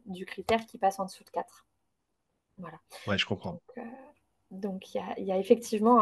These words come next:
Speaker 1: un, un travail, euh, de, de communication auprès du C V S en amont, euh, qui, qui est important aussi, euh,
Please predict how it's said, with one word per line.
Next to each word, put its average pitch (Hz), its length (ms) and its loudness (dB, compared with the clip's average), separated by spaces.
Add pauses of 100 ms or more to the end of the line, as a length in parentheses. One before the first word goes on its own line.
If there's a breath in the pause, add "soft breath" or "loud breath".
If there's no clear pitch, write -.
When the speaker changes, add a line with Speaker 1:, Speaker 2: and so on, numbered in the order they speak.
Speaker 1:
un, 190 200 -2
un 185 120 2
travail, 214 560 8 (520 loud breath)
euh, 208 60 -4 (800)
de, 185 280 -4
de 180 140 -4
communication 220 960 4
auprès 208 320 2
du 196 100 -4
C 196 180 -2
V 190 100 -2
S 202 260 2
en 190 120 0
amont, 185 280 -2 (540 loud breath)
euh, 196 40 -2 (720)
qui, - 360 -20
qui - 160 2
est 214 120 6
important 196 480 2
aussi, 208 400 -4
euh, 190 160 0